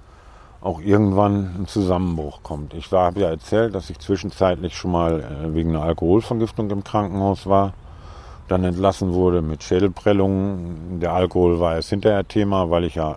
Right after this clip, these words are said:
immer noch ansprechbar war. Ähm, ich weiß noch eine Situation, da hatte ich drei Komma acht Promille,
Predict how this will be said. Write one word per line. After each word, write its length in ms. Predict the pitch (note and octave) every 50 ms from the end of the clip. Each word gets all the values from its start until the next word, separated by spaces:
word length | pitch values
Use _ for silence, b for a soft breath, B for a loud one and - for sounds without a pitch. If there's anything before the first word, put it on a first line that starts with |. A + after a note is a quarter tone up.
| -
immer 160 | F2 F2 E2 D#2+
noch 140 | D#2+ D2
ansprechbar 680 | C#2+ F2 G2+ - - - A2+ G#2 F#2 - G#2 G#2 G2+ F#2+
war. 240 | G2 G2 G2 F#2+ - - B B B B B B B B B B B B B B B B B B B - - - -
Ähm, 340 | F#2 E2 D#2 D#2 D2+ D2+ E2+ D#2+ D#2 D#2 D#2+ D#2+ D#2+ D#2+ D#2 D#2 E2+ E2+ E2+ E2+
ich 160 | E2 - -
weiß 240 | F2+ F2+ F#2+ - -
noch 100 | G2 E2+
eine 260 | F2+ F2 G2+ G2+ G2+
Situation, 840 | G2+ G#2 F#2 - G2+ G2+ F2+ - - - G2 F#2+ F#2+ F#2+ F#2 F2+
da 140 | F2 F2 E2 E2+
hatte 140 | E2 -
ich 60 | - -
drei 200 | - D#2+ D#2 D#2+
Komma 280 | - F2+ E2 D#2+ D#2
acht 160 | D#2 D2+ -
Promille, 540 | - - F2 E2 E2 F#2 G#2+ A2+ A2+ G#2+ G2